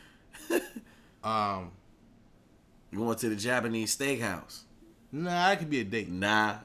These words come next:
Speaker 2: that, yeah.
Speaker 1: It could be a date.
Speaker 2: Public.
Speaker 1: Yeah, yeah,
Speaker 2: Public.
Speaker 1: yeah.
Speaker 2: Going
Speaker 1: Yeah, it could
Speaker 2: ice skating, like I said.
Speaker 1: Ice skating. That's no, no.
Speaker 2: Mm.
Speaker 1: Unless you just a, a s-, you know, an ice figure skater, like, that's what you do in your past life or something,
Speaker 2: Come
Speaker 1: like
Speaker 2: on now.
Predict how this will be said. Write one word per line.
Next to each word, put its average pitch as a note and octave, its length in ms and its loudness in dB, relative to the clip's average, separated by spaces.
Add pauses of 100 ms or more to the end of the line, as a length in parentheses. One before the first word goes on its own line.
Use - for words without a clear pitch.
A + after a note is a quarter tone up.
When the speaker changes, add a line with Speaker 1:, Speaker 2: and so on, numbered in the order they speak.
Speaker 2:
that, F2+ 200 -6
yeah. G#2 260 4 (320)
Speaker 1:
It B3+ 100 -8
could A3 120 -2
be C#3 100 0
a - 20 -8
date. F#2 200 -6
Speaker 2:
Public. G2 560 -2 (1000)
Speaker 1:
Yeah, E3 100 0
yeah, B2 100 4
Speaker 2:
Public. F#2 160 2
Speaker 1:
yeah. E2 60 -8 (260)
Speaker 2:
Going A2+ 160 -2
Speaker 1:
Yeah, - 60 4
it E3+ 60 -2
could G2+ 80 4
Speaker 2:
ice A#2+ 260 6
skating, F2+ 420 -2
like F2 180 -4
I F#2+ 80 -4
said. G2+ 480 -2 (520)
Speaker 1:
Ice D#3+ 200 6
skating. G2+ 360 -2 (460)
That's A2 280 -6 (240)
no, A2 220 -4
no. F#2 160 -10 (420)
Speaker 2:
Mm. F#2+ 200 -4 (160)
Speaker 1:
Unless F3 260 2
you A3 80 0
just G#3 240 0
a, F3 100 2
a A#2+ 420 -2
s-, - 280 -6 (100)
you D3 160 -4
know, B2+ 140 0
an B2 120 -2
ice G#3 240 0
figure F#3 360 -4
skater, F#3+ 480 -2
like, E3+ 280 0
that's E3+ 160 -4
what F3 160 -4
you F3+ 80 -4
do G3 320 -4
in E3 120 -4
your E3 120 -4
past F#3+ 360 -6
life A3 280 -4
or G3+ 40 -6
something, G#3+ 320 -2
Speaker 2:
Come G#3+ 180 -2
Speaker 1:
like D#3+ 80 -8
Speaker 2:
on - 80 -8
now. D#3 180 -10